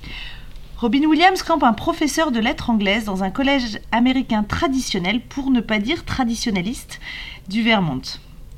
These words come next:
L'école Welton est une institution dédiée à la réussite, la vertu, la conformité, tout un programme, n'est-ce pas Douglas, qui forme les futurs leaders des États-Unis.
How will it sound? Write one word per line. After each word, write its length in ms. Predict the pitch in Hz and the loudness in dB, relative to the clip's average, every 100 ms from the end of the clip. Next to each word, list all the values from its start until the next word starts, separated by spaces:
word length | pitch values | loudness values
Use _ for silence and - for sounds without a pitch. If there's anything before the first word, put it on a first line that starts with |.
| - | -4
L'école 500 | 196 220 233 240 226 - | -2 -2 0 0 2 0
Welton 600 | 196 320 - 240 269 311 | 0 0 0 0 2 2
est 200 | 240 220 | 0 0
une 120 | 214 | 0
institution 580 | 214 - 226 247 - 311 | -2 -4 -4 -4 -2 -2
dédiée 280 | 233 208 | 0 2
à 40 | 190 | 2
la 200 | 165 160 | 2 2
réussite, 680 | 233 294 269 - 285 339 233 | 2 2 0 -2 -4 -2 2
la 180 | 240 | 2
vertu, 540 | 175 233 262 - - 320 | 2 2 0 -2 -2 0
la 140 | 254 | 0
conformité, 1000 | - 285 381 - 302 269 254 - 285 - - - | 0 -2 -2 2 2 4 4 2 -4 -6 -12 -8
tout 140 | 269 | -2
un 100 | 254 | -2
programme, 460 | - 214 170 240 381 | 0 -2 0 -2 -2
n'est-ce 180 | 240 - | -4 -4
pas 120 | 202 | -4
Douglas, 500 | 208 247 - - - - - - - - | -2 -4 -6 -12 -12 -8 -6 -6 -8 -6
qui 160 | 262 262 | 0 2
forme 400 | - 392 381 277 | 6 4 6 4
les 320 | 233 233 226 | 4 4 2
futurs 580 | - - 403 - 381 349 | 0 -4 -4 -2 0 2
leaders 460 | 254 226 247 262 | 2 0 0 0
des 180 | 220 202 | 0 0
États-Unis. 640 | 214 208 190 170 147 - | 0 0 0 0 -2 -4